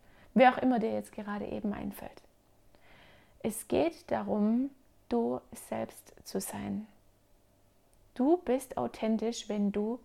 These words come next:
du selbst bist. Mit allem, was dazugehört, durch die Unsicherheit. Genauso gehört, genau,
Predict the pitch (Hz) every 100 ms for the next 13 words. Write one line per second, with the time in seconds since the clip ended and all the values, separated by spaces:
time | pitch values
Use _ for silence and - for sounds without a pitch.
0 | - 214 226 247 - 208 208 208 - -
1 | - - 202 - - - - - - -
2 | 220 - - 254 302 269 214 240 - 233
3 | 220 202 208 208 208 - - - - -
4 | - - - - - 247 214 - - -
5 | - - _ - 262 294 294 269 269 240
6 | 233 226 220 226 - - - - _ _
7 | _ - - _ _ - - _ - -
8 | _ _ _ _ - _ _ _ _ _
9 | _ _ - 269 262 269 294 294 277 262
10 | 247 254 254 254 - - - - _ _
11 | _ - - 262 233 214